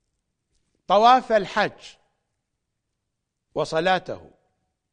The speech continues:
وأن تقدم السعي بين الصفا والمروة، وأن تقدم طواف النساء وصلاته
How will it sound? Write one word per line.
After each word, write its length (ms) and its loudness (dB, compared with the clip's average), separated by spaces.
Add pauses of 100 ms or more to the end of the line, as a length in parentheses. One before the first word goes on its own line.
(760)
وأن 280 -10
تقدم 520 -8
السعي 880 -6 (840)
بين 260 -6
الصفا 520 -2
والمروة، 720 -4 (840)
وأن 280 -10
تقدم 680 -6 (600)
طواف 420 0
النساء 640 -6
وصلاته 960 -6